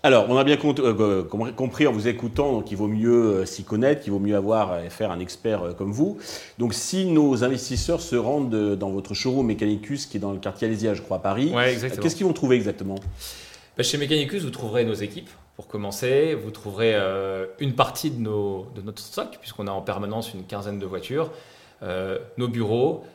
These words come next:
Speaker 2: et puis surtout, vous trouverez un groupe de passionnés. On organise beaucoup d'événements, des apéros garage, des formations. On fait tout pour que la puis-, la passion puisse se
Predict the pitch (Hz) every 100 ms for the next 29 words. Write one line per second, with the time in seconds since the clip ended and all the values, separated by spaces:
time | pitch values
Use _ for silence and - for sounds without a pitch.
0 | _ 104 113 113 104 135 123 - 98 110
1 | 104 104 104 113 107 107 - 110 143 120
2 | 104 101 98 104 113 107 104 104 110 135
3 | 123 98 101 98 98 95 92 113 120 104
4 | - 92 95 95 - 117 127 117 113 -
5 | 151 156 135 117 107 - 110 - - 117
6 | 117 117 147 131 113 -